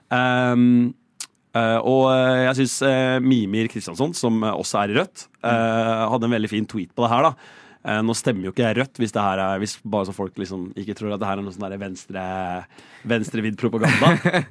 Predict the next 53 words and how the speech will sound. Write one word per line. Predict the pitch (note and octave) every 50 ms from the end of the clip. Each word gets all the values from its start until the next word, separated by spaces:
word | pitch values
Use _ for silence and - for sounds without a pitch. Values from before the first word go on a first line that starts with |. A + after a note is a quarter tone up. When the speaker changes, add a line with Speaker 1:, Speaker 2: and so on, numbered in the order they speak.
| - -
Speaker 1:
Eh, | A#2 B2 B2 A#2+ A#2+ A#2+ A#2 A#2 A#2 A#2 A2+ A2+ A#2 A2+ A#2 A#2 A2
det | A#2+ C3+
her | C3 B2+ B2+ C3
er | C3+ A#2+
bare, | B2 A#2 A2 G#2+ A2 G#2+ G#2+ G#2+
her | A2 C3+ C3+ C3
må | C3+
jeg | B2+ A#2+
nesten | - - B2+ A#2
bare | A2+ A2 -
ta | - A2+ G2 G#2+
noen | A2 G#2+ G#2 G2
med | G2 G#2
buksene | G#2+ - - A#2 A2 G2+
nede | F#2+ G#2 B2+ C#3 C#3 B2+ A#2+
og | A#2 A2 A2 A2 G#2
bare | A2 G#2 G2+
si | - G#2+ F2+
det | F2 F2+
sånn | F#2 G#2 A2
her. | B2+ F3 A#3 - - - - - - - -
Eh, | C3 C#3 D3
men | D#3 E3+
Mimir | E3+ C#3+ B2+ C#3 D3
sa | - - A#2+ A#2 A#2+
at, | A#2+ - B2+
eh, | A#2+ A2+ -
hvis | C3+ C#3 -
ektemannen | D#3+ C#3 - - - A2 G2+ F#2+ A2 A#2+ A#2+
til | C3+ B2
en | B2 B2+
ufør | C3+ B2+ G#2+ F#2+ - - G#2+ A2 A2+
med | A#2 A2 A2
barnetillegg | A#2 G2+ F2+ F2+ - - G2 G#2+ A2+ -
får | - A2+ A2+
en | A#2 A2+
julebonus | A2 F#2 F2 F2 G#2 F#2+ G#2+ C#3 E3+ - -
på | - - A2 G#2 G#2 G#2+ A2+
et | - -
par | A#2 A2 G#2 -
tusen, | A2 F#2+ - - D3+ F#3+ G3 - - - - - - - - -
eh, | C3 B2 A#2+ A#2+ A#2
så | C#3+ -
kommer | - C3+ A#2+ B2
staten | - - G2+ F#2+ - A#2+ A2+
ganske | G#2 A#2 A2
kjapt | - - - _ _
for | - G#2+ G#2
å | -
konfiskere | G#2 G2 A2 - - G2 F#2 G2
den | G2 G2 A2 -
trygda, | G2+ G#2 F2+ F#2 - - B2 A#2+ A2+
da. | - _ _ -